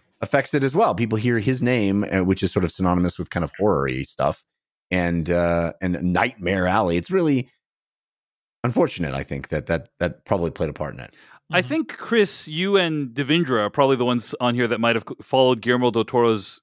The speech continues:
Speaker 2: career the closest. Do you have any kind of, uh, w-, w-, movie project that got away that you're like, "Oh man, I wish that had been made"? By the way, I do wanna point out, there is a Wikipedia page entitled
Speaker 3: <laughs>
Speaker 2: Guillermo del Toro's Unrealized Projects,
Speaker 3: Yeah.
Speaker 2: and it
Speaker 3: I,
Speaker 2: has,
Speaker 3: I
Speaker 2: like
Speaker 3: think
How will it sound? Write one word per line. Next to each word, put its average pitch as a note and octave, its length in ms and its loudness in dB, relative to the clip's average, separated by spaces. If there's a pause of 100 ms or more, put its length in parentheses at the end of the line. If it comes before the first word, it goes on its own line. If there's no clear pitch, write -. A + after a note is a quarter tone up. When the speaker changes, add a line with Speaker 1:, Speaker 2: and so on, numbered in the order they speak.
Speaker 2:
career B2+ 260 -6
the G#2 100 -12
closest. F3 520 -6 (520)
Do C#3+ 120 -8
you A#3 140 -2
have A#3 280 0
any G#3+ 220 -2
kind G3+ 220 -2
of, F3+ 240 -4
uh, D#3 380 0 (200)
w-, - 200 -20 (100)
w-, C3+ 100 -20 (220)
movie D#3+ 280 2
project F3 360 2
that D3+ 120 -2
got D#3+ 200 4
away D3 240 4
that C#3 100 0
you're B2+ 120 -2
like, B2+ 120 -4
"Oh D3 120 4
man, C#3 160 0
I B2 40 0
wish B2+ 180 -2
that C#3+ 80 0
had A#2+ 80 0
been A#2 100 -4
made"? A2+ 200 -2
By F3+ 140 4
the F#3+ 80 4
way, F3 260 6
I C3+ 80 -2
do D#3+ 120 0
wanna G#3 120 2
point E3+ 220 -2
out, D#3+ 220 2 (460)
there F3 120 4
is F#3+ 160 4
a F#3 80 6
Wikipedia B3+ 720 0
page F3+ 640 -4 (300)
entitled F#3+ 540 0 (100)
Speaker 3:
<laughs> F3+ 140 -2
Speaker 2:
Guillermo B3 440 4
del A3 200 2
Toro's F#3+ 460 2 (100)
Unrealized F3+ 680 2
Projects, A#2+ 560 -4
Speaker 3:
Yeah. B2+ 40 -6
Speaker 2:
and C#3+ 60 -2
it E3 100 4
Speaker 3:
I, E3 60 4
Speaker 2:
has, G3 100 2
Speaker 3:
I - 20 2
Speaker 2:
like - 160 -2
Speaker 3:
think F#3+ 180 -2